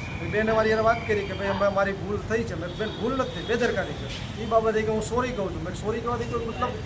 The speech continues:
પ્રશ્ન પતી નથી જતો, આ કોઈ મારી ઉપર નથી થયું, સોળ મહિનાના બાળક ઉપર થયું છે. એ બાળકની ગંભીરતા તમે સમજો.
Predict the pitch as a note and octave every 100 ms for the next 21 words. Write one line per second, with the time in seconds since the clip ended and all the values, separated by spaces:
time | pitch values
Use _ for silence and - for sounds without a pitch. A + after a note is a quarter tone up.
0 | - - - A#3 C4 - - C#4 C4+ A3+
1 | F#3 D#3+ C#3 - - F3+ F#3+ A3+ E3 F3+
2 | A#3+ A#3+ B3+ B3 A#3+ F3+ - G#3+ A3+ A#3+
3 | C4+ - F#3 A#3+ A3+ G#3+ F#3+ E3 D3+ -
4 | - - G#3+ F3+ F3+ G#3 B3 A3+ A3+ A3+
5 | B3 A#3 A3+ F3 B3 A3+